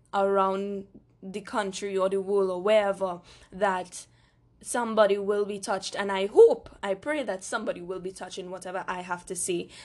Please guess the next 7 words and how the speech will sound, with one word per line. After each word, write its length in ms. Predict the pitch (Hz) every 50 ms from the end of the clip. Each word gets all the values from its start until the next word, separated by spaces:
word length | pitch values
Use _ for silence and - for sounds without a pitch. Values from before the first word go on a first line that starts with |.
| - -
that 240 | - 196 190 -
it 160 | 208 196 180 -
will 340 | 208 214 214 214 220 190 -
reach 380 | 190 196 214 208 202 - - -
them, 300 | 185 180 185 180 175 165
and 280 | - 185 175 175 170
that, 360 | 180 180 175 175 175 - -